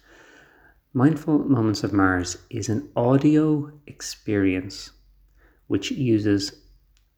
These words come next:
the writings of Edgar Rice Burroughs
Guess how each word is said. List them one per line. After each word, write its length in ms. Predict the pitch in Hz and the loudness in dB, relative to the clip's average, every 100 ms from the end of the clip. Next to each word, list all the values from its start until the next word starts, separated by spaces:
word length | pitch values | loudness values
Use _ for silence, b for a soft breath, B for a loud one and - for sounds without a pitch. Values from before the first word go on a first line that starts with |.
| _ - | _ -10
the 120 | - | -4
writings 440 | 101 117 135 135 127 | 4 6 6 4 2
of 260 | 107 104 - - | -2 -6 -16 -12
Edgar 260 | - 113 127 | -6 -4 -2
Rice 300 | 107 107 107 | -2 -4 -6
Burroughs 520 | - 90 87 92 - | -10 -12 -10 -12 -12